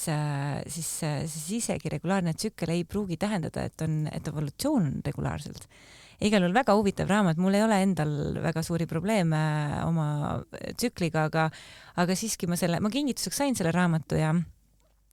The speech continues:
ja mind paelus selle raamatu puhul, äh, loosung seal, et, äh, mingid looduslikud rasedus-, rasestumisvastased vahendid, on ju. Et, äh, et lihtsalt see küsimus, et näiteks, et kuida-, et, et kui inimene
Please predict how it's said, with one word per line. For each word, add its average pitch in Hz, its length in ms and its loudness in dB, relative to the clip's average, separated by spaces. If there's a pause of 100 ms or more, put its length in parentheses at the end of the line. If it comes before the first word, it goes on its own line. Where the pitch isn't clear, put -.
(200)
ja 180 120 2
mind 185 220 2
paelus 196 480 2
selle 165 100 4
raamatu 196 400 2
puhul, 175 300 0 (400)
äh, 165 420 0 (300)
loosung 233 520 4
seal, 175 200 2
et, 170 240 -2
äh, 165 320 2 (1400)
mingid 180 340 0
looduslikud 190 520 2
rasedus-, 190 420 -2 (160)
rasestumisvastased 185 1000 0
vahendid, 208 400 4
on 165 180 0
ju. 170 120 2 (460)
Et, - 320 -4
äh, 151 480 0 (180)
et - 180 -4
lihtsalt 190 240 0
see 208 120 4
küsimus, 185 360 -2
et 156 80 -4
näiteks, 151 240 -4
et 151 120 -8
kuida-, 202 240 0
et, - 200 -6
et - 160 -4
kui 220 240 2
inimene 175 460 2